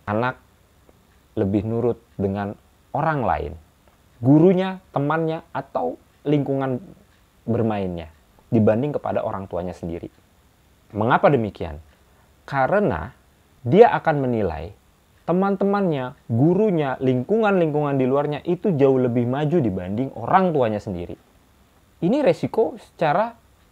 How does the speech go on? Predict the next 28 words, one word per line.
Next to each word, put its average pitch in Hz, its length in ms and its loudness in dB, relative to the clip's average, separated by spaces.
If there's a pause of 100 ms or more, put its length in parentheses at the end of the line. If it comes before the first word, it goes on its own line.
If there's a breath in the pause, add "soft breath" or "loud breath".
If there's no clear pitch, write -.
(180)
perkembangan, 175 640 -2
secara 202 240 0
psikologis 151 580 0
dan 202 220 0 (100)
pendidikan. 180 720 -2 (480)
Jadi 139 160 2
pesan 139 320 -2
saya, 117 400 -2 (640)
jika - 240 0
Anda 214 240 4
nanti 135 320 0
menjadi 123 320 2
orang 123 320 0
tua, 90 320 -6 (340)
biarkanlah 190 640 0
bermain 113 500 -2 (600)
sampai 196 240 -2
usia 180 320 2
tujuh 131 260 -2
tahun. 92 380 -4 (920)
Kalau 190 220 0
perlu 208 160 2
sampai 196 180 -2
sembilan 120 380 0
tahun. 104 320 -6 (240)
Sekolah 220 480 2
itu 214 240 -2
hanya 202 320 -4